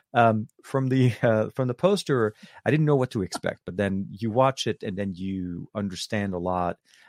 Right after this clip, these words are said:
about his life. To me, always, I felt like there's a, some, 'cause Elvis passed away in nineteen seventy-seven, so it's very close to when I was born. So I was still around,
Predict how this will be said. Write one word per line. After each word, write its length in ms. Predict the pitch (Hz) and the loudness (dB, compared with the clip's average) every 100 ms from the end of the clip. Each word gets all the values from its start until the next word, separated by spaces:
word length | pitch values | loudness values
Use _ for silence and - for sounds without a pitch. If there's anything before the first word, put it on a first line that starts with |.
| - | -16
about 300 | - 87 85 | -8 -4 -4
his 180 | 82 - | -6 -6
life. 440 | 101 104 104 98 - _ _ - | 0 2 2 -4 -12 _ _ -2
To 80 | 147 | 4
me, 160 | 196 | 4
always, 300 | 190 170 151 120 | 6 6 4 2
I 120 | 113 | 0
felt 220 | - 120 | 4 2
like 140 | 110 | 2
there's 160 | - 101 | -2 -4
a, 40 | |
some, 280 | 101 139 110 | -4 -4 -6
'cause 240 | 107 107 - - - - | -4 -6 -8 -18 -12 0
Elvis 280 | 143 147 - | 2 2 0
passed 240 | 135 - | 0 0
away 180 | 107 104 | -2 -2
in 80 | 90 | -4
nineteen 220 | 90 101 | -6 -8
seventy-seven, 580 | 87 80 - 98 - - | -8 -10 -8 -8 -8 -8
so 320 | - 90 - | -4 -2 -4
it's 180 | 104 - | -8 -2
very 200 | 113 117 | 0 0
close 220 | - 107 | 0 -4
to 120 | - 98 | -4 -8
when 140 | 95 | -4
I 120 | 92 | -4
was 140 | 90 87 | -6 -6
born. 320 | 107 120 196 _ - - | -2 -2 -4 _ -20 -10
So 200 | - 104 | 0 2
I 160 | 104 123 | 4 2
was 200 | 120 - _ _ _ - | 0 -4 _ _ _ -14
still 340 | - - 175 170 | -10 0 2 4
around, 480 | 123 123 120 113 | 2 0 0 -2